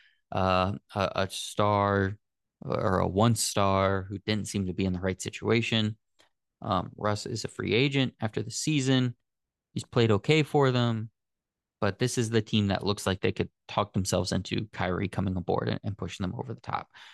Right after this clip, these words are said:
So could something centered around Norm Powell, um, Robert Covington, and, and one of those young guards, right? Bones Hyland or Terrence Mann.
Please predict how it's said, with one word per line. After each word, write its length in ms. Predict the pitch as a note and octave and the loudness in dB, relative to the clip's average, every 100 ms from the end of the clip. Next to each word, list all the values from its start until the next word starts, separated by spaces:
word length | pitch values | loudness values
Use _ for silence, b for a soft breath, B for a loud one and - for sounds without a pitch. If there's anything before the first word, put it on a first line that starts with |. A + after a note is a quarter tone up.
| B B B | B B B
So 120 | - | -2
could 160 | A2 A#2 | 0 2
something 440 | C#3 C3+ C#3+ C3 | 0 2 2 2
centered 360 | - C3 A#2+ A2+ | 0 0 0 2
around 440 | G#2 G2 G2 G2 | 4 4 4 2
Norm 320 | G2 G#2+ A2 G#2+ | 4 4 4 2
Powell, 600 | - D3 G#2 G2 F#2+ - _ _ _ - | -2 0 2 2 2 -4 _ _ _ -4
um, 680 | F#2+ F#2 F#2 F#2 F2+ F2+ - - _ _ _ _ _ A2 | 0 2 2 2 0 -4 -8 -18 _ _ _ _ _ -2
Robert 320 | G#2+ A2 - | 0 0 0
Covington, 760 | G2+ G2+ G2+ G2+ G2+ G2 F#2+ - _ _ _ _ | 0 4 2 2 2 2 0 -6 _ _ _ _
and, 240 | A2 G#2+ - | -2 -2 2
and 180 | G#2+ | 2
one 160 | G#2 A2 | 4 6
of 60 | G#2+ | 6
those 200 | G2+ F#2+ | 4 2
young 200 | F#2+ F#2 | -2 0
guards, 400 | F#2+ G2+ G2 G#2+ | 2 2 2 2
right? 240 | G#2 - | -2 0
Bones 220 | F#2+ F#2 | -4 -2
Hyland 320 | F#2+ F#2+ F#2 | -2 0 0
or 60 | F2+ | -2
Terrence 360 | - F#2 F#2 - | -2 -2 -2 -2
Mann. 260 | F#2+ F#2+ | 0 -2